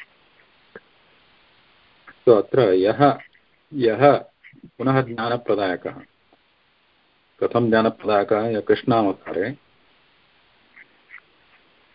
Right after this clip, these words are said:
पुनः आचरणं कथं भवेत्, धर्मसूक्ष्मं,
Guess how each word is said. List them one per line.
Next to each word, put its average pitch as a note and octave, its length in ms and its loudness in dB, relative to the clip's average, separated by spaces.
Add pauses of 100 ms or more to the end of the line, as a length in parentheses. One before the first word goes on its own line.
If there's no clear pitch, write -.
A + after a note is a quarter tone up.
(460)
पुनः C#3 220 6
आचरणं B2+ 560 2
कथं B2+ 280 -2
भवेत्, A#2 380 4
धर्मसूक्ष्मं, B2 960 -2